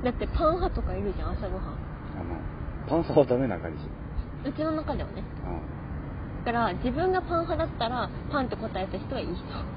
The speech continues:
Speaker 2: 気が合う人？
Speaker 1: ってこと？
Speaker 2: なんじゃない？それは。いい人っていうより気が合う人じゃない？
Speaker 1: <laughs>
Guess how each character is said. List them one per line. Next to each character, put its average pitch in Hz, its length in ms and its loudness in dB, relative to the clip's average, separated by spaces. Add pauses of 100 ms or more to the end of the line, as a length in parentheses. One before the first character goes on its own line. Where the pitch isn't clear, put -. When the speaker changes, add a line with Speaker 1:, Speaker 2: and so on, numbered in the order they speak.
(800)
Speaker 2:
気 135 100 4
が 180 200 6
合 190 80 6
う 135 60 4
人？ - 220 0
Speaker 1:
っ - 20 2 (1000)
て 156 60 -4
こ 160 120 -4
と？ 185 220 -2 (400)
Speaker 2:
な 104 60 0
ん 95 60 -2
じ 87 100 -2
ゃ - 20 0
な 80 80 -4
い？ - 60 -4 (1120)
そ - 80 0
れ 101 60 0
は。 95 160 0 (2250)
い 175 80 4
い 147 40 4
人 - 280 0
っ - 40 4
て - 60 4
い 294 140 6 (100)
う - 40 2
よ 254 60 4
り 262 80 2
気 - 80 2
が 113 180 6
合 123 60 4
う 104 100 4
人 92 200 0
じ 85 100 0
ゃ - 20 0
な 80 60 -2
い？ 80 80 -4
Speaker 1:
<laughs> - 20 -4